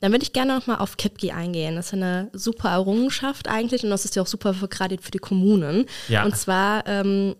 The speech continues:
Speaker 1: wurde
Speaker 2: Vielleicht
Speaker 1: kipki
Speaker 2: sollen wir noch erklären,
Speaker 1: Ja.
Speaker 2: für was steht denn überhaupt kipki?
Speaker 1: Darauf wäre ich jetzt direkt gekommen. Genau, das könnt ihr direkt als erstes machen. Erklären, wofür steht kipki überhaupt?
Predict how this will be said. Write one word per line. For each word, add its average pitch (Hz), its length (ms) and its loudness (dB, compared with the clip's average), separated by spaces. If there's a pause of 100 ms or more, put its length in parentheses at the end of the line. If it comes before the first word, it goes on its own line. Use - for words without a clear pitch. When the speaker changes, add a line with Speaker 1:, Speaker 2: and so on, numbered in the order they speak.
Speaker 1:
wurde 185 460 0
Speaker 2:
Vielleicht - 20 -2
Speaker 1:
kipki 135 120 4
Speaker 2:
sollen 151 200 6
wir 151 80 6
noch 139 120 4
erklären, 135 540 2
Speaker 1:
Ja. 170 180 4
Speaker 2:
für 120 60 2
was 110 160 2
steht 156 220 -2
denn 117 100 0
überhaupt 95 320 0
kipki? 104 140 4
Speaker 1:
Darauf 196 420 6
wäre 196 160 6
ich 202 100 4
jetzt 202 180 2
direkt 196 180 4
gekommen. 214 440 4
Genau, 214 260 8
das - 160 4
könnt 294 140 6
ihr 302 60 2
direkt 269 260 2
als 214 140 2
erstes 226 360 2
machen. 202 300 4
Erklären, 226 760 4
wofür 233 240 4
steht - 300 4
kipki 269 300 -2
überhaupt? 240 500 0